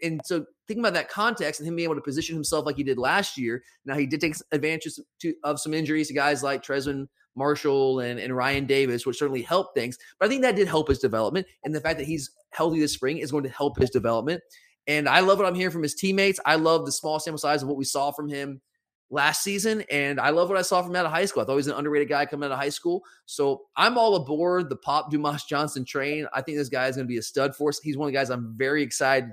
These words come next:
to see play at G-Day and see the kind of strides that he has made and see how we look at inside linebacker in general. I expect him to be one of the leaders out there. Another guy, Curtis, that I'm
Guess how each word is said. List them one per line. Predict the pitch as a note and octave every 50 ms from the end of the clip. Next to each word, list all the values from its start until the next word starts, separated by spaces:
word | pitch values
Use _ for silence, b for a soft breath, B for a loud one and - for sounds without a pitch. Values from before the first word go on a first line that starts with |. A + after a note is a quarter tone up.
| -
to | - - A#2
see | - - C3 B2
play | - _ - B2+ C3 B2 B2 B2 B2 A#2+ b b b b b b -
at | - A2+ C3
G-Day | A2+ C#3+ D3 C#3+ C#3+ C#3+ C3+ C3
and | B2+ B2
see | - C#3
the | B2+ B2
kind | - C3
of | B2 A2+
strides | - - B2+ B2 A#2+ A#2+ A#2 A2+
that | G#2 A2
he | B2 B2+
has | A#2+ G#2+ - A2+
made | A#2+ C3+ C3+ G#2+
and | G2+ G#2
see | - - E3+ F3+ F3+ F3 - _ _ _ _
how | - E3+ G#3
we | A3 A#3 A3+
look | A3 A3
at | G#3+ G#3
inside | A3 G#3+ A3 G3+ G3 F#3+
linebacker | G3 G3 F#3 F#3 F#3 F3+ - F#3+
in | E3 C#3+
general. | E3 F#3 D3+ A#2 D#2+
I |
expect | D2+ - - B2+ -
him | D3
to | C#3+ C3+
be | C#3+
one | C#3 C#3+
of | C3+
the | C3 B2+
leaders | C3+ D3+ C#3+ A#2 F#2+
out | G2+ F2 D#2 - -
there. | - - - _ _ _ _ _ _ _ _ _ _ _ _ _ _ _ -
Another | D#3 E3+ E3+ E3+ G#3 B3+ C#4+ D4+
guy, | B3+ G#3 F#3 D#3 C#3+ C3+
Curtis, | B2 - C#3 B2+ B2+ B2+ -
that | D3+ C3
I'm | B2+ D3